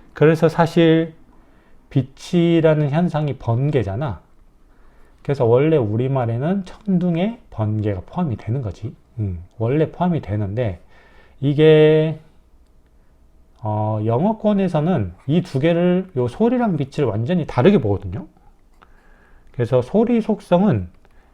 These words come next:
영어권에서는 썬더에 썬더. 그리고 빛 속성은 뭐냐면 라이트닝이지.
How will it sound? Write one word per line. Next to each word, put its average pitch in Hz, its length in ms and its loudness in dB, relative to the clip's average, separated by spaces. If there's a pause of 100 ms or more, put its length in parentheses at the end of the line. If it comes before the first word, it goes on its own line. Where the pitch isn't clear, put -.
(100)
영어권에서는 139 760 0
썬더에 180 380 -2
썬더. 90 380 -10 (1600)
그리고 123 720 0
빛 135 140 -4
속성은 165 640 -2
뭐냐면 104 360 -4
라이트닝이지. 110 640 -4